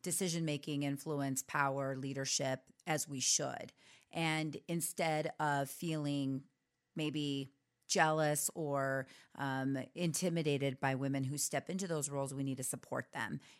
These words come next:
In addition to that, we need to support them to step up even further than maybe we are,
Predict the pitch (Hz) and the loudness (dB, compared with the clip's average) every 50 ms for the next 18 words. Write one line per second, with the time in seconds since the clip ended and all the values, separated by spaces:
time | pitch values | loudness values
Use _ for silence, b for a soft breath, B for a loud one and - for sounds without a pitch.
0 | B - 165 160 151 139 190 220 - - 214 180 170 151 143 139 139 - 160 165 | B -2 -2 0 0 2 2 2 2 2 2 -2 0 2 2 2 2 2 0 -4
1 | 160 156 185 - - 202 - 175 156 147 - 143 143 143 139 - - 147 139 - | -4 -4 -4 -4 -4 -4 -2 -2 -2 -2 -2 -2 -2 -2 -4 -4 -2 -4 -4 -2
2 | - 139 131 - - 147 147 143 143 139 135 127 - 147 143 131 143 135 127 135 | 0 -2 -2 -2 -2 -6 -6 -4 -2 -4 -4 -2 -2 -2 0 0 0 -2 -2 0
3 | 131 127 127 131 127 - 127 117 107 127 135 147 151 156 170 180 190 196 208 | 0 0 0 0 -2 -4 -6 -6 -6 -6 -2 0 2 2 4 4 4 2 2